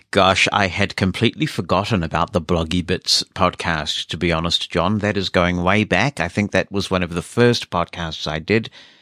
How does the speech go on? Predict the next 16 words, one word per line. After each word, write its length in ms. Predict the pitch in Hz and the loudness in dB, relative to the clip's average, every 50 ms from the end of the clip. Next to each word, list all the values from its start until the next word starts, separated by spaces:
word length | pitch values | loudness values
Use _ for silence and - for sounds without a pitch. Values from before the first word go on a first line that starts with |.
| _ _ - | _ _ -2
in 120 | 101 95 | 0 0
around 460 | 90 90 92 95 95 98 92 - - | 2 2 2 2 2 0 -2 -4 -4
two 140 | - - 110 | -2 -2 -2
thousand 460 | 92 - 107 98 98 92 95 92 85 | 0 0 0 0 0 0 -2 -2 -4
and 160 | 80 85 87 87 | -4 -4 -6 -6
four, 420 | - - 120 113 98 85 80 78 | -2 2 2 4 4 4 0 0
and 300 | - 80 85 85 85 80 | 0 0 0 0 0 -2
we 120 | - 90 85 | -2 -4 -2
did 260 | 78 - 92 - - | 0 0 -2 -2 -2
keep 220 | - 95 87 - | -2 -2 -2 0
that 240 | - 87 82 - - | 2 0 0 2 2
going 320 | - 90 87 85 85 87 85 | 0 2 2 2 0 -4 -6
for 200 | - - 82 87 | -6 -6 -4 -4
a 80 | 87 | -2
while. 340 | 85 85 87 90 82 78 80 | 0 2 2 2 2 0 -2
So 360 | - - - 87 85 87 92 | -2 0 2 2 2 2 0